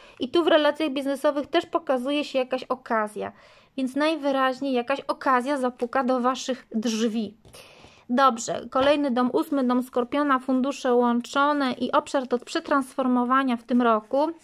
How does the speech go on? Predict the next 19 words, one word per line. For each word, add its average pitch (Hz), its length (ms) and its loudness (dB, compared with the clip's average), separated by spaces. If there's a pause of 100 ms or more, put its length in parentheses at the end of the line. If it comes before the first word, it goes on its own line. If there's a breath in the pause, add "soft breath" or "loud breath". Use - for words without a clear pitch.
to 233 100 0
znaczy 247 260 -2
dwa 254 120 -2
tysiące 254 320 -4
dwudziestym 254 340 -2
pierwszym. 220 480 -2 (1040 loud breath)
Wciąż 427 320 4
do 427 80 6
przetransformowania 330 1040 2
wisi 311 280 -6
na 294 140 0
włosku 294 380 -2
zmiana 269 360 0
miejsca. 247 520 -2
To 254 120 -4
jest 294 180 -2
jakby 269 220 -2
w 247 40 -4
zatrzymaniu. 240 760 -2